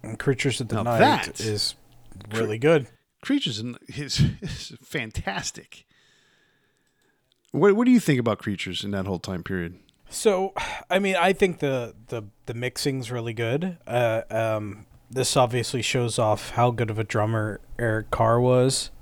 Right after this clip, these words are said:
Speaker 1: Um, I mean, I think he's the only member of the band that actually appears on every song. Um,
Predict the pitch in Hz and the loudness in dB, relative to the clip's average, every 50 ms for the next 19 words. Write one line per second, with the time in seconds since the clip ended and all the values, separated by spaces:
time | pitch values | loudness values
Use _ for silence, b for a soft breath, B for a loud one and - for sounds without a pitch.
0 | - - - 107 107 101 101 101 - - - 107 117 117 113 110 113 120 117 - | -14 -8 -6 -4 -2 -2 -2 -4 -4 -4 -2 0 0 2 4 4 4 4 4 2
1 | 127 120 113 - 135 123 113 - - 120 107 90 98 110 113 120 120 120 120 117 | 0 -2 0 2 2 0 0 0 -2 -4 -4 -2 -2 0 2 2 4 4 4 4
2 | 117 117 117 123 120 117 113 101 107 110 117 120 117 110 104 110 113 - - 117 | 4 4 4 4 4 4 2 2 2 2 4 4 4 4 4 2 2 0 0 0
3 | 110 107 - - 117 113 113 - 113 107 101 - 98 107 110 113 113 - - 117 | 0 0 -2 -2 0 0 0 0 -2 -4 -2 -2 -2 -2 0 0 0 0 0 2
4 | 110 123 165 185 170 - B B B B B B B B B B B B B B | 2 2 2 0 -2 -6 B B B B B B B B B B B B B B
5 | B - 104 104 104 104 104 101 101 101 101 | B -2 0 2 4 4 2 2 0 -4 -8